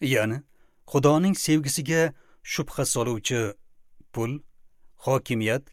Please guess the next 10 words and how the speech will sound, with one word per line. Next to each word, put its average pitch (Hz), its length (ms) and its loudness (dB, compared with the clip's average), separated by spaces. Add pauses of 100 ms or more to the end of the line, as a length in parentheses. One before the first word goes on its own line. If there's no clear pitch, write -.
(380)
va 123 240 4
shon-shuhratdan 127 1040 -2 (160)
qaysi 113 360 -2
biri 107 200 -2 (400)
bu 143 240 2
bosqichda 147 600 0 (180)
sizga 131 380 -4
ko'proq 113 440 -2
qiyinchilik 113 540 -6
tug'diradi? 98 480 -6